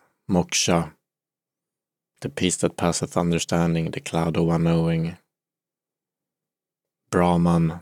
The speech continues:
det stora självet, Rigpa. Det finns så många olika namn som inte beskriver exakt samma sak, men på olika sätt liknar varandra, skulle man kunna säga. Säger jag i alla fall.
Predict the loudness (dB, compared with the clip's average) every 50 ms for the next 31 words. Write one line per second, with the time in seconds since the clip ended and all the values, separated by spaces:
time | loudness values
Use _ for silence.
0 | -14 _ -6 -6 -2 0 0 0 2 0 0 0 2 2 2 2 2 2 0 0
1 | -2 _ -8 -10 -10 -12 _ _ _ _ _ _ _ _ _ _ _ _ -12 -6
2 | -2 -2 -2 -2 -4 -6 -4 -2 0 0 -2 -4 -8 _ _ _ _ _ _ _
3 | _ _ _ _ _ _ _ _ _ _ _ _ -18 -12 -10 -8 -6 -4 -4 0
4 | 2 2 4 4 4 4 4 4 4 2 2 2 2 0 0 0 0 2 2 2
5 | 2 2 2 0 0 -2 0 2 2 2 0 -2 -4 -6 -4 -4 -4 -6 -6 -6
6 | -6 -4 -4 -4 -4 -4 -2 0 0 0 -2 -2 -2 0 2 2 2 2 0 0
7 | -2 -2 -4 -4 -6 -4 -4 -2 -4 -6 -8 -12 _ _ _ _ _ _ _ -2
8 | 0 2 2 2 2 0 0 -2 -2 0 0 0 0 -2 -6 _ -20 -20 _ _
9 | _ _ _ _ _ _ _ _ _ _ _ _ _ _ -14 -8 -4 -2 0 2
10 | 2 0 0 -2 -2 0 2 2 2 2 0 -2 -2 -2 -2 -2 -2 -4 -4 -6
11 | -6 -6 -8 -10 -14 -16 -14 -12 -10 -8 -8 -10 -10 -10 -10 -8 -6 -6 -6 -6
12 | -6 -6 -8 -8 -12 -16 _ _ -12 -10 -8 -6 -4 -4 -4 -4 -4 -6 -8 -8
13 | -6 -6 -6 -6